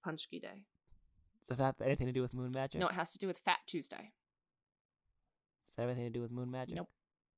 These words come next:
Speaker 1: Just Punchki.
Speaker 2: Is that, is that moon magic? Is that different?
Speaker 1: You know,
Speaker 2: Is
Speaker 1: the
Speaker 2: that the same as moon
Speaker 1: Punchki,
Speaker 2: magic?
Speaker 1: it does kinda look like a full moon because it's covered in powdered sugar. It's really good. You can't eat them, but they're really good.
Speaker 2: So back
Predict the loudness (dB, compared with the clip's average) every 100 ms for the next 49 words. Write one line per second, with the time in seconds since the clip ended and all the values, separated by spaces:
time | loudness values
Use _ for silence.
0 | _ -12 -10 -2 -2 -2 -2 4 6 6
1 | 2 2 4 6 6 6 6 4 0 -2
2 | 2 2 4 8 8 8 6 4 6 8
3 | 6 6 4 6 4 2 -2 _ _ _
4 | _ -8 -4 0 0 2 0 2 0 0
5 | -2 -2 -4 -2 0 0 0 0 -2 -4
6 | -4 -8 -2 2 2 2 0 4 4 6
7 | 2 -4 _ _ -8 -4 -2 0 0 0
8 | -2 -4 -2 -2 0 0 0 -2 2 2
9 | 0 2 0 2 4 4 4 0 2 2
10 | 2 2 0 0 -4 _ _ _ _ _
11 | _ -6 6 6 8 6 6